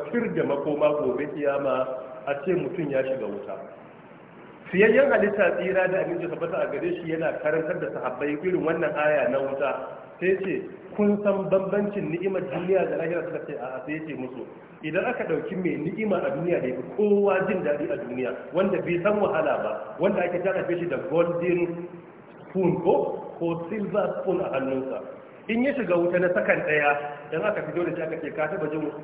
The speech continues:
wahala a duniya?" Ce, "Wallahi bai taɓa jin, abuwan ka taɓa jin daɗi a duniya?" Sai ce, "Wallahi bai taɓa jin daɗi a duniya ba." Azabar wutar lahira na sakan ɗaya na mantar da duk ni'imar duniya za a manta da ita. Wanda ya fi kowa wahala a duniya ya fi Allah,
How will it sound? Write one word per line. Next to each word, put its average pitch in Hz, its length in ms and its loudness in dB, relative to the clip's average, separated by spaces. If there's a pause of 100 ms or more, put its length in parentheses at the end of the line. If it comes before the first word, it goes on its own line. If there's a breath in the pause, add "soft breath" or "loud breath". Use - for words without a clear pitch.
wahala 151 320 0
a 120 60 2
duniya?" 143 300 -2
Ce, - 60 -4
"Wallahi 135 420 -2
bai 127 140 -4
taɓa - 300 0
jin, 165 160 -4 (160)
abuwan 160 380 0
ka 180 120 2
taɓa 196 220 0
jin 180 140 0
daɗi 165 200 4
a 170 100 6
duniya?" 185 520 2
Sai 170 160 -2
ce, 165 80 -6
"Wallahi 139 520 -2
bai 131 240 -4 (100)
taɓa - 260 -4
jin 160 120 -2
daɗi 131 220 -2
a 131 80 -2
duniya 117 320 -4
ba." - 140 -6 (920)
Azabar 208 580 6
wutar 185 260 4
lahira 180 480 4
na 170 160 2
sakan - 380 2
ɗaya 175 180 0
na 165 160 0
mantar 160 400 -2
da 165 80 0 (140)
duk - 220 2
ni'imar 226 380 0
duniya 165 360 2
za - 100 0
a 131 100 -2
manta 123 300 -4
da - 80 -6
ita. - 240 -12 (800)
Wanda 247 360 4
ya 208 100 4
fi - 280 -2
kowa 247 440 8
wahala 196 440 2
a 147 200 -2
duniya 196 340 2
ya - 140 0
fi 147 100 -4
Allah, 151 480 -4